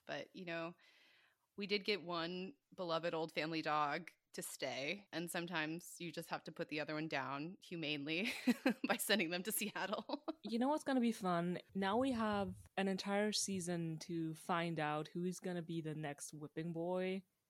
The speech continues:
Speaker 2: And I'm excited. Who's gonna be the next person that is at fault for everything? Who are you betting? I'm, I'm taking bets. Who's the next whipping boy?
Speaker 1: Well, I definitely think if Jeff Petrie doesn't get dumped in the Carlson trade, I think the press is already gearing up to be like,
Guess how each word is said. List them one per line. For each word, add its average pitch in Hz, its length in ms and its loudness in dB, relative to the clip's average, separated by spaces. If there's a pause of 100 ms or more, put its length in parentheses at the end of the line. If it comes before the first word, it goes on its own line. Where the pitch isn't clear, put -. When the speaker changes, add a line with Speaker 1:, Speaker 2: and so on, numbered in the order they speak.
(160)
Speaker 2:
And 339 80 2
I'm 392 80 2
excited. 135 560 0
Who's 415 160 4
gonna 320 140 6
be 247 100 4
the 233 80 6
next 190 280 4
person 180 340 2
that 170 220 4
is 170 520 2 (160)
at 180 100 4
fault - 680 8 (380)
for - 120 2 (100)
everything? - 560 2 (440)
Who 233 80 12
are 240 60 12
you 226 380 8
betting? - 320 4 (280)
I'm, 175 200 0
I'm 180 120 4
taking 180 260 4
bets. - 440 0
Who's 185 120 0
the 196 80 4
next 180 240 2
whipping 156 240 -4
boy? - 220 -4 (200)
Speaker 1:
Well, 190 180 2
I 202 120 0
definitely 277 420 6
think 269 200 2
if 226 100 -2
Jeff 185 220 0
Petrie 190 340 -4
doesn't 180 240 -2
get 170 160 -4
dumped 160 320 -2
in 165 80 -2
the 160 80 -2
Carlson 147 580 -2
trade, 151 540 -4 (160)
I 190 80 2
think 190 320 4
the 185 140 4
press 180 280 0
is 196 100 -2
already 180 220 2
gearing 160 460 2
up 139 200 0
to 185 100 -4
be 151 160 -2
like, 151 280 -2